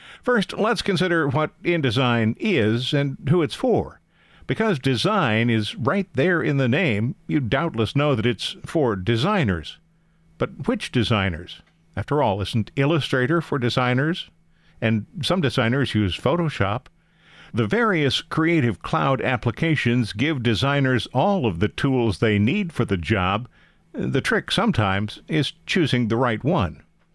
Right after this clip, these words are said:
In general, Illustrator is used to create icons, symbols, logos, and sometimes full-page compositions. Photoshop is usually the right choice beyond its photographic uses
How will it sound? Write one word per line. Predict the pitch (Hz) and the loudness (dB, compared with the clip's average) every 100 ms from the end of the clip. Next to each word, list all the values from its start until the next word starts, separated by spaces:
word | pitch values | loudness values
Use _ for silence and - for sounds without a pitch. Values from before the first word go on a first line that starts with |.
| _ _ | _ _
In | - 135 | -2 0
general, | 151 254 156 98 110 - | 2 0 2 2 0 0
Illustrator | 214 233 180 - 110 101 107 143 | 0 2 0 0 0 2 2 2
is | 160 135 | 0 0
used | 156 156 151 | 2 0 0
to | 147 | -6
create | - 143 127 127 - - | -2 0 0 0 -4 -4
icons, | 185 156 131 107 92 - - | -2 0 0 0 -2 -8 -12
symbols, | - 190 107 90 - | -4 0 0 0 0
logos, | 165 113 104 90 76 - | 0 2 0 -2 -8 -4
and | 170 | -2
sometimes | 247 175 160 139 | 0 2 2 -2
full-page | - 170 - 151 110 - | 0 -2 0 0 0 0
compositions. | 117 98 92 127 135 104 82 - _ _ - - - | -2 0 0 0 0 -2 -2 -12 _ _ -20 -20 -8
Photoshop | - 208 117 - 117 139 | -2 0 0 0 0 0
is | 95 | -2
usually | 120 117 107 107 104 | 0 0 2 0 2
the | 101 | 2
right | 113 110 | 0 -2
choice | - 113 107 139 139 - | -2 0 2 0 -2 -8
beyond | 190 123 127 107 98 | -8 -2 0 2 0
its | 90 | -2
photographic | - 135 95 117 180 143 113 | -4 -2 0 0 0 0 0
uses | 110 92 131 151 | 0 0 0 -2